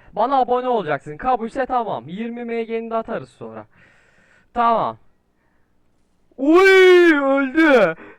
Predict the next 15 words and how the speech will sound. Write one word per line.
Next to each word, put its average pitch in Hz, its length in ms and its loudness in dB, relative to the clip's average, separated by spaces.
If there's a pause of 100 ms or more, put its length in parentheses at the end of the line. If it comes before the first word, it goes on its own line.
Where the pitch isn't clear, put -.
(800)
Kendime 247 440 -2
çok 285 280 -6
güveniyorum. 214 580 -4
Şimdi 208 320 -12
öldü 220 280 -6
adam. 151 420 0 (460)
<laughs> 185 880 -2 (1600)
Baba 165 280 -6
öldü, 147 420 -8
ölecek 151 340 -10
o 135 100 -8
adam, 110 240 -12
ölecek. 120 600 -14
Gel 151 200 -6
bakayım. 277 440 -8